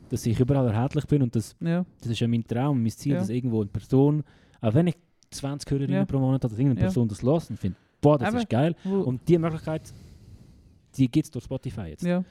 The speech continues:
Speaker 1: Und das
Speaker 2: Wo
Speaker 1: ist geil.
Speaker 2: wo, wo, wo Keep Talking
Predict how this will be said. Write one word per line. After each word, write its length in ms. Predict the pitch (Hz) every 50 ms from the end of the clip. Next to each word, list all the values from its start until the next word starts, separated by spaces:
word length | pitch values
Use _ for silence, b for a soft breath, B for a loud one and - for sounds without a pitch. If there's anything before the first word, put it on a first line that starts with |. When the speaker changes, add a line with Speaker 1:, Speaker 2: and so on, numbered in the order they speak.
| b b b b b b b b b
Speaker 1:
Und 120 | 113 98 -
das 80 | -
Speaker 2:
Wo 40 | 160
Speaker 1:
ist 120 | 143 -
geil. 300 | - 135 139 135 110 98 95 _ _ _ _
Speaker 2:
wo, 380 | 175 170 180 180 165 165 160 -
wo, 440 | 170 165 170 170 156 156 151 156 - _ _ _
wo 320 | 185 170 170 170 165 160 156
Keep 240 | - - 180 170 -
Talking 520 | 185 180 185 - - 196 190 180 175 -